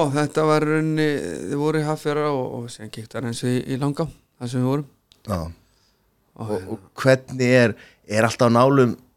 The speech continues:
Speaker 2: svona í, í kringum þetta, þú veist? Þá er að tala um að
Speaker 1: Já.
Speaker 2: láta allt ganga upp og, og svona passa allt sé, þú veist, auðvitað er, auðvitað eru menn að, að vinna með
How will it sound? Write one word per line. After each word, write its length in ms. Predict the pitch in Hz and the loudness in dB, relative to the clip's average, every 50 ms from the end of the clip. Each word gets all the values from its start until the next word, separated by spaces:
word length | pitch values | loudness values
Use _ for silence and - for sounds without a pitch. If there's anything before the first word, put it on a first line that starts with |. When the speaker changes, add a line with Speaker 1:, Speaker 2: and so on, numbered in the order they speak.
| _ _ - | _ _ -6
Speaker 2:
svona 280 | 127 131 127 117 110 92 | -4 -2 0 0 0 0
í, 180 | - 120 123 123 | -2 -4 -6 -6
í 320 | 123 - - 107 117 104 | -8 -10 -14 -12 -12 -10
kringum 360 | - - 123 127 120 127 127 117 | -4 0 0 2 2 2 2 2
þetta, 280 | 113 - - 87 90 92 | 2 0 0 -2 0 0
þú 140 | 95 92 | -2 -2
veist? 340 | 87 87 - - - - - - - - - - - _ _ _ _ _ _ _ _ _ _ _ _ - - - | -2 -4 -8 -12 -16 -16 -18 -18 -18 -18 -20 -20 -20 _ _ _ _ _ _ _ _ _ _ _ _ -20 -20 -18
Þá 220 | 131 123 123 - | -10 -4 0 2
er 160 | - 127 127 127 | 4 4 4 4
að 80 | 127 | 4
tala 140 | 123 113 - | 4 6 6
um 20 | - | 6
að 60 | 107 | 6
Speaker 1:
Já. 60 | 110 110 | 6 6
Speaker 2:
láta 240 | 113 113 - - 117 | 6 6 4 4 2
allt 120 | - - - | 2 4 4
ganga 320 | 127 117 113 - - 117 | 4 4 4 2 2 2
upp 320 | 113 104 - _ _ - 113 | 2 2 0 _ _ 0 4
og, 440 | 104 104 104 101 101 92 - 62 65 | 6 6 6 6 6 4 2 0 -2
og 180 | 87 107 104 | -2 -2 -2
svona 240 | 98 - 101 95 90 | 0 -2 -2 -2 -4
passa 380 | - - 113 110 - - 113 104 104 101 | -2 0 0 0 2 2 2 4 4 4
allt 240 | 107 110 - - - | 2 2 0 -2 0
sé, 140 | - 113 104 101 90 76 - | 2 2 2 2 0 -2 -4
þú 240 | - 110 113 110 101 | -6 -4 -2 -2 0
veist, 160 | 92 104 - - | -2 -2 -2 0
auðvitað 380 | 98 101 104 101 - 107 104 101 | 2 2 2 2 2 0 0 0
er, 140 | 95 - - - - - - | 0 -2 -6 -14 -16 -8 -2
auðvitað 440 | - 107 107 104 120 - - 107 107 | 2 2 4 4 2 4 4 4 4
eru 220 | 113 110 110 110 107 - | 4 4 4 4 2 2
menn 320 | 110 110 110 113 120 117 113 | 2 2 4 4 6 6 4
að, 120 | 110 107 101 - - - | 4 4 2 0 -4 -4
að 320 | 107 110 110 107 71 62 62 - 64 - _ - | 0 0 0 0 0 -4 -10 -16 -18 -20 _ -8
vinna 380 | 113 113 113 123 127 123 120 113 | -2 0 2 4 4 4 4 4
með 280 | 113 117 117 113 107 | 4 4 2 2 0